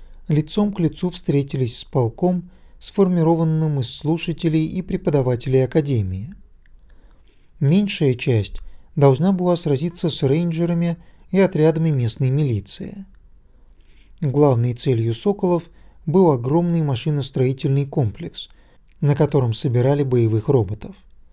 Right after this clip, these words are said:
Его и должен был защищать гарнизон планеты. Машины второго батальона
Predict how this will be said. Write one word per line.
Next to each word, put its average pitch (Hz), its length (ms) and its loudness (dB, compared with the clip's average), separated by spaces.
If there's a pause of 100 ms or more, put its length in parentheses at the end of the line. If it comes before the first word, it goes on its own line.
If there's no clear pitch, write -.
(360)
Его 151 320 0
и 196 60 -2
должен 113 480 0
был 156 180 2
защищать 135 580 -2
гарнизон 117 560 0
планеты. 139 640 -2 (1200)
Машины 139 420 2
второго 123 420 0
батальона 131 800 0